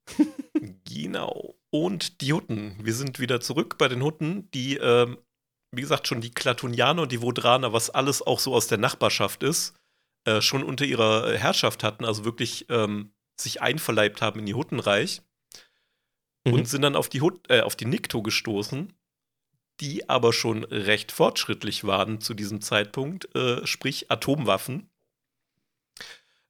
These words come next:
Speaker 1: Ähm, und deswegen sind die Hutten auch nicht so im Anschlag mit dem Blaster gekommen hier, äh, so als Invasoren, wie sie es vorher schon gemacht haben,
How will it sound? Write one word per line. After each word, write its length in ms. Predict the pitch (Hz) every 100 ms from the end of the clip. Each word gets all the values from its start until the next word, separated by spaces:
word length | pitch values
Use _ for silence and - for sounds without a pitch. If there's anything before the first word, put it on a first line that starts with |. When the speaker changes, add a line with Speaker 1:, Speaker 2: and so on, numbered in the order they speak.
| _ 127
Speaker 1:
Ähm, 420 | 120 120 120 127 _ _ _ _ _ _ _ 127
und 360 | 127 131 123
deswegen 260 | 123 165 143
sind 160 | 139
die 60 | 135
Hutten 220 | 156 160
auch 160 | 135 123
nicht 180 | 139 -
so 400 | 143 139 131 127
im 200 | 123 123
Anschlag 600 | 127 165 165 160 - -
mit 80 | 120
dem 100 | 117
Blaster 400 | 131 175 - 190
gekommen 440 | 165 165 175 190
hier, 640 | 156 160 156 - 131 127 123
äh, 60 | _ _ -
so 80 | 131
als 160 | -
Invasoren, 640 | 143 110 107 107 117 180 165
wie 80 | 117
sie 100 | 117
es 160 | -
vorher 260 | - 127 156
schon 180 | 185 170
gemacht 320 | 170 170 -
haben, 260 | 190 208